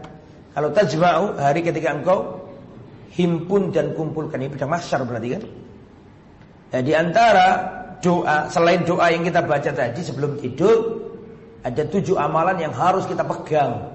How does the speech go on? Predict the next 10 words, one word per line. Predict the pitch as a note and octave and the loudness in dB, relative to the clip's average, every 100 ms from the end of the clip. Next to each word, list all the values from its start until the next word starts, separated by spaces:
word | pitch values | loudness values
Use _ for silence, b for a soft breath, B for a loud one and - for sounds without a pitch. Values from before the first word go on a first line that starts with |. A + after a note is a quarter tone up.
| - - - - - - - | -16 -18 -20 -20 -20 -20 -20
supaya | - D3 | -6 -4
kita | D3 D3+ C#3 | -2 -4 -4
dapat | B2+ C3+ - | -4 -6 -4
naungan | C#3+ C#3+ C3+ B2+ G#2+ | -2 -2 -2 -2 -2
pada | A2 G#2+ | -4 -4
hari | G#2+ A2+ | -6 -6
kiamat. | G#2 F#2+ G2 - - - - - - - - - - | -8 -10 -14 -18 -20 -20 -20 -20 -20 -20 -20 -20 -6
Yang | C3+ C3+ | -2 0
pertama | C3+ D3+ F3 F3+ | 2 2 4 4
apa? | D#3 | 4